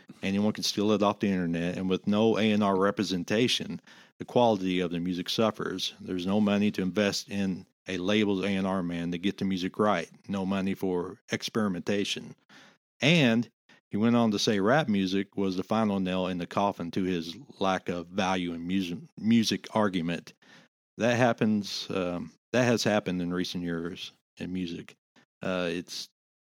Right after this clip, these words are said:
cheap to make. It's not complicated. Hip hop is based on music already recorded. Its only artistic value is in the urban poetry, not the music. Creating original music requires experimentation, time, money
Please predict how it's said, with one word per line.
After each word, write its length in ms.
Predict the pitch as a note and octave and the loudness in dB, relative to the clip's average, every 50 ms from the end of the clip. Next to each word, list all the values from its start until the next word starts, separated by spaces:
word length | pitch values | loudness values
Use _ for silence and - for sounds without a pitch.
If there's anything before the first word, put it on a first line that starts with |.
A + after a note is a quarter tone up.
| _ _ _ _ _ _ | _ _ _ _ _ _
cheap 240 | - C#3+ D3+ D3+ - | 2 2 2 4 4
to 80 | D3+ | 4
make. 440 | B2 A2+ G#2+ G2+ G2 F#2+ - - - - | 4 6 6 4 4 2 0 -6 -10 -10
It's 180 | G#2 - - | -8 -4 0
not 200 | A2+ A2+ A#2 - | 0 0 0 0
complicated. 720 | - A#2 G2+ F#2+ - G2+ - - F#2 E2+ E2+ E2+ E2+ - - _ _ _ _ _ _ _ _ _ _ _ _ - | -2 -2 -2 0 -2 -4 -6 -4 -6 -4 -4 -4 -6 -6 -8 _ _ _ _ _ _ _ _ _ _ _ _ -4
Hip 160 | A#2 A2 - | -2 0 2
hop 240 | A#2+ A2 G#2+ - G#2 | 2 2 4 2 0
is 120 | F#2 F2 | -4 -4
based 460 | F2 - G2+ F#2+ F#2+ F#2 F2+ - - | -4 -4 0 0 0 0 -2 -2 -4
on 180 | G2 F2+ F2+ F#2 | -4 -4 -2 -2
music 280 | F#2+ F#2+ F#2 G2+ - F#2+ | -2 -2 -2 -2 0 2
already 340 | F#2+ G#2 G#2+ G2+ G2 F#2+ F#2+ | 2 4 4 4 2 2 0
recorded. 560 | F2 E2+ - - - G2+ F#2 E2 F2 - - _ _ - - - - _ _ _ | -2 -2 -4 -4 -4 -4 -2 -4 -6 -8 -12 _ _ -20 -20 -20 -20 _ _ _
Its 160 | G#2 - - | -6 -2 0
only 280 | C3 C3+ C#3+ C3+ C3 G#2+ | 2 4 4 4 4 2
artistic 440 | G#2 G2 - - A#2+ A2+ - - F#2+ | 2 0 0 0 0 0 -2 -6 -10
value 760 | G2+ F#2 G#2 G#2 G#2 G2 F2+ E2+ F2 E2+ F2 F2 F#2 G2 - - _ _ _ _ | -4 -2 0 0 2 0 0 0 0 -2 -2 -2 -4 -6 -10 -14 _ _ _ _
is 180 | - - G#2 F#2 | -4 -2 0 2
in 140 | G2+ F#2+ F#2 | 2 2 2
the 120 | F2+ F#2 | 2 2
urban 240 | F2+ F2+ D#2+ F2 E2+ | 2 0 0 -2 -4
poetry, 560 | - G#2 G2 F#2+ F2 E2 - - - - - - - _ | -2 -2 0 0 -2 -2 -6 -8 -10 -12 -14 -18 -20 _
not 220 | - G#2 B2 C3+ - | 0 2 2 4 4
the 80 | - | 2
music. 420 | A2+ G#2+ F#2+ F2 E2 E2 - - - _ | 2 2 2 0 -2 -4 -8 -12 -16 _
Creating 380 | - G#2+ G#2+ B2+ C3 A#2+ G#2 G2 | 0 2 2 4 4 4 4 4
original 540 | G2 A#2 B2 G#2+ A2 G2 E2+ F2 E2+ - - _ _ | 4 4 4 4 2 2 0 0 -4 -6 -10 _ _
music 460 | - G#2 F#2+ F#2 E2 - F2 D#2+ - | -2 -2 0 0 0 -2 -4 -4 -4
requires 420 | - G2 - - F#2+ F#2 F#2 F2+ F2+ | -6 -6 -2 0 0 2 2 0 -2
experimentation, 1000 | F2+ - - - - G2+ G2 F2+ E2 D#2+ - G#2+ G#2+ A2+ G#2 - A#2+ A2 A2 A2 - - - - - - _ _ _ | -4 -8 -6 -6 -4 -2 -2 -2 -6 -4 0 2 2 2 2 2 0 0 0 0 -2 -6 -18 -20 -20 -20 _ _ _
time, 440 | - A#2+ A#2+ A#2 A2+ A2+ A2+ A2 G2+ | -2 0 2 2 2 2 2 2 2
money 600 | G2 G2+ G2+ F#2+ F#2+ F#2 F2+ F2+ F2+ - E2 - | 0 0 0 0 -2 -2 -4 -4 -6 -8 -10 -14